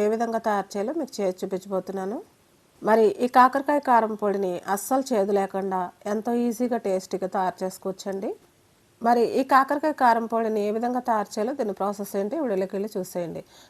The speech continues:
ముందుగా ఒక అర కేజీ కాకరకాయలు తీసుకొని ఇప్పుడు ఈ విధంగా చక్రాల్లా కోసుకోవాలండి. ఇప్పుడు ఈ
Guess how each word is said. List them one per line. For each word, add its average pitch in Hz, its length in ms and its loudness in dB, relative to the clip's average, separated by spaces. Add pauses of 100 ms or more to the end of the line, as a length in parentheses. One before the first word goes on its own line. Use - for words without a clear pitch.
(140)
ముందుగా 226 360 4
ఒక 240 120 0
అర 196 140 2
కేజీ 214 260 0
కాకరకాయలు 190 540 -2
తీసుకొని 180 440 -4 (340)
ఇప్పుడు 233 200 2
ఈ - 80 6
విధంగా 226 320 2
చక్రాల్లా 214 420 4 (100)
కోసుకోవాలండి. 190 680 0
ఇప్పుడు 214 160 0
ఈ - 40 -10